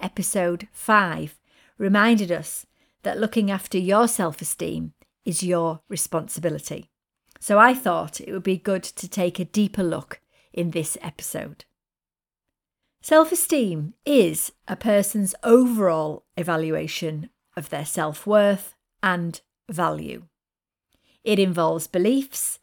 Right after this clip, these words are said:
and perceptions of yourself, and this also includes a feelings of self-confidence, self-respect, and self-acceptance.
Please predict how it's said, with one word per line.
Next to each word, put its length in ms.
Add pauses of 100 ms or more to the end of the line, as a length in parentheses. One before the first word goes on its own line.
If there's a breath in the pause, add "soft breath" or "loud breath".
(140)
and 160
perceptions 800
of 140
yourself, 680 (720 soft breath)
and 100
this 160
also 340
includes 760 (120)
a 60
feelings 840
of 240
self-confidence, 1040 (380)
self-respect, 1040 (340)
and 180
self-acceptance. 1500